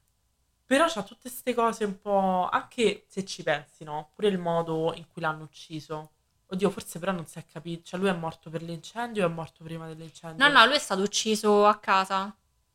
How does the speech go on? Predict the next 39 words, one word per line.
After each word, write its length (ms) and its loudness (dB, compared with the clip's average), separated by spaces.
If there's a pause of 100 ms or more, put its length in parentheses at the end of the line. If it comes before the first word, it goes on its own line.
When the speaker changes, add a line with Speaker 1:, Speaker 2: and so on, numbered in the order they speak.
(600)
Speaker 2:
E 100 -2
poi 180 8
è 20 6
Speaker 1:
Ok. 60 2
Speaker 2:
stato 320 8
caricato 500 8
nel 100 -2
bagagliaio 400 6
della 180 6
macchina, 580 8
portato 880 8
vicino 320 2
al 60 8
Speaker 1:
Ok, 60 4
Speaker 2:
lago 220 10 (260)
Speaker 1:
ma 80 4
non 140 4
si 80 2
è 40 4
Speaker 2:
di 100 4
Speaker 1:
capito 280 2
in 100 -2
che 120 -10
modo 400 0
c-, 260 -12
è 200 -4
morto, 520 0
cioè 160 -12
tipo 280 -2
trauma 280 0
contundente. 1500 0
Speaker 2:
Eh, 220 -2
questo 300 -6
non 140 0
l'ho 160 0
trovato, 360 2
Speaker 1:
Trauma. 200 4
Speaker 2:
sinceramente, 640 -4
no. 220 -10